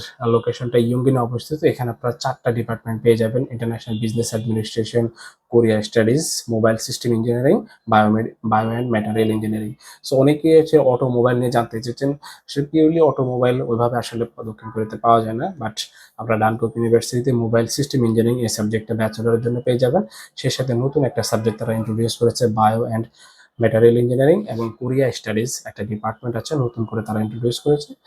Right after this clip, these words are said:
আর সবার পছন্দের সাবজেক্ট ইন্টারন্যাশনাল বিজনেস অ্যাডমিনিস্ট্রেশন। তো এই চারটা সাবজেক্ট আপনারা ডানকুক ইউনিভার্সিটিতে পেয়ে যাবেন। সেই সাথে এখানকার আই-, আইএলটিএস যদি আপনার,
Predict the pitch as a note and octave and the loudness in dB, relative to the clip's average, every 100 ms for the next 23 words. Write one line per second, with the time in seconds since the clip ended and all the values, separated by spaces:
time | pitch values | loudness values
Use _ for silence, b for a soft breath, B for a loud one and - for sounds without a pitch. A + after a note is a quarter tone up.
0 | B B A2+ - A#2 A2+ A2 A2 A2 - | B B -8 -2 2 2 0 -4 -6 -4
1 | C3 B2 - G#2+ A#2+ A#2 A#2+ A2+ A2 - | -4 -4 -4 0 0 0 -6 -6 -6 -4
2 | G#2+ A#2 A#2 A2+ A2 A2 G#2+ - A2 G#3 | -2 0 0 -4 -4 -4 -4 -6 -6 -6
3 | G#3+ B B _ - - E3+ E3+ C3 - | -8 B B _ -4 4 4 4 -2 -2
4 | C3+ - B2+ A#2 A#2 - A2 A2+ G#2+ A2 | -4 -2 -4 0 -2 -2 -6 0 0 0
5 | B B - A2+ G#2+ A2+ A2+ A#2+ A#2 A#2 | B B -2 0 0 -2 -2 0 2 2
6 | B2+ B2 B2 B2 B2 B2 A#2+ B2+ B2+ A#2+ | -2 -2 -2 -2 0 -2 -2 -4 -4 0
7 | A#2 A#2 A2+ A2+ A2 B2 B2 A2 - G#2+ | 0 0 0 0 0 -2 -4 -4 -4 -6
8 | A2+ A2+ G#2+ A#2 A2 | -4 -2 -4 0 -2